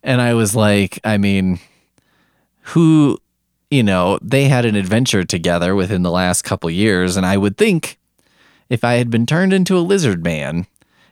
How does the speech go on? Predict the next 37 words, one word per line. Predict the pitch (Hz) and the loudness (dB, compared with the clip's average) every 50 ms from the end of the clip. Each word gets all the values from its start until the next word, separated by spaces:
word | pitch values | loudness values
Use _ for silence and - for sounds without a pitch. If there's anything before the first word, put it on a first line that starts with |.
| _ | _
and | - 101 101 | 0 0 2
then | 101 95 | 2 2
saved | 92 - - 123 123 123 113 - | 0 2 2 2 2 2 2 2
by | 123 113 113 | 2 2 2
a | 110 104 | 2 0
Spider-Man, | - - 139 135 135 117 104 98 92 90 87 87 82 80 85 87 - _ _ _ _ _ _ _ _ - | 0 0 0 0 2 2 2 0 0 0 0 0 -2 -2 -4 -4 -6 _ _ _ _ _ _ _ _ -4
and | 120 110 107 | -2 0 2
then | 107 104 | 2 2
the | 101 98 | 2 0
Spider-Man | - - - 123 123 127 123 120 113 110 107 107 | 0 0 0 0 2 2 2 2 2 2 2 2
came | 101 - 113 104 98 | 0 0 0 -2 0
swinging | 95 - - 135 147 160 160 165 | -2 -2 -2 -2 0 0 0 0
into | 156 156 151 143 147 | 0 0 0 0 0
the | 131 131 | 0 2
window | 123 131 135 135 135 131 127 | 2 2 4 4 4 4 4
of | 117 113 | 4 2
my | 120 113 110 | 2 2 2
laboratory, | 107 113 123 123 113 104 98 - - 90 82 80 82 85 80 82 | 2 2 2 2 2 0 -2 -2 -2 -2 -2 0 0 0 0 0
I'd | 85 85 82 | -2 -2 -2
be | 87 87 85 | -4 -2 -2
like, | 85 87 - - - | -2 -4 -4 -2 0
and | 123 117 | 2 2
he | 139 135 - - | 2 2 2 2
was | 147 135 - - | 2 2 0 0
like, | 127 113 107 - _ _ | 0 0 0 -2 _ _
"Do | - 147 151 | 0 2 2
you | 147 143 139 139 131 | 4 4 2 2 2
remember | 123 120 110 107 110 117 127 127 107 98 87 | 2 0 2 2 2 2 2 2 2 0 0
me?" | 85 82 80 78 80 92 - _ _ _ _ _ _ _ - | -2 -2 -4 -4 -6 -6 -8 _ _ _ _ _ _ _ -4
I'd | 147 | -2
be | 131 135 139 | 2 2 4
like, | 123 113 - | 4 2 2
"Are | - 160 | 0 -2
you | 185 - | -4 -4
fucking | - - - - - 87 82 | -2 -4 -4 -4 -4 -6 -6
kidding | - - 104 113 175 330 359 | -4 -4 -2 -2 -2 -2 0
me? | 403 403 370 269 | -2 -2 -2 -4